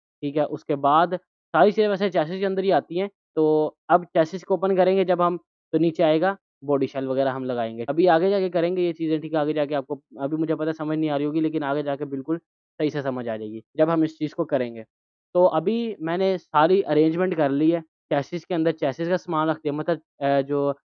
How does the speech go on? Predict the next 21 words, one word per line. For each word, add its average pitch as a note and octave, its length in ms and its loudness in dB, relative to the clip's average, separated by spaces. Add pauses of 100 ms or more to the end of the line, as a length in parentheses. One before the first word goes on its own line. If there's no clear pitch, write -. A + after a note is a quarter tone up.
(160)
इंटीरियर D3+ 520 2
है E3 60 4
उसके D#3+ 200 -2
अंदर D#3 120 2
इंटीरियर C#3 480 0
का F3 100 0
सामान D#3+ 340 0
रखा D#3 180 -2
है, D3+ 80 -2
ठीक - 460 -6
है, D3 60 2
डोर्स D3 340 0
के E3 80 -2
अंदर D3 140 -2
डोर्स D3 380 0
रखे D#3+ 260 -4
हैं, D#3 180 -6 (360)
और C3 580 0
जो C3 120 -16
साथ C3+ 300 -2
में C#3 180 -6